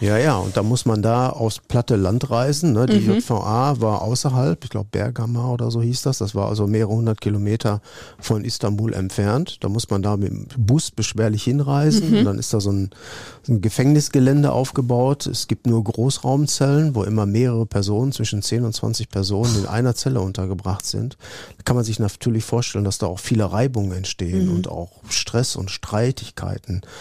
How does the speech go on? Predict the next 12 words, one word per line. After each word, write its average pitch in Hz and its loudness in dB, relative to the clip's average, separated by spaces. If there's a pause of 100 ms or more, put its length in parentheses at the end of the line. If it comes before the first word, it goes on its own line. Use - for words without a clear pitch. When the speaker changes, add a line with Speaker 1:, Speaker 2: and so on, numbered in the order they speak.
(380)
Speaker 1:
äh, 147 0
an 92 -2
der 104 -2
Tagesordnung 101 -2
sind. 90 -6 (200)
Und 101 0 (120)
Sabrina, 117 2
eine 107 -8 (220)
k-, - -14 (160)
kleine, 117 0 (240)
zierliche 131 0
Person, 110 0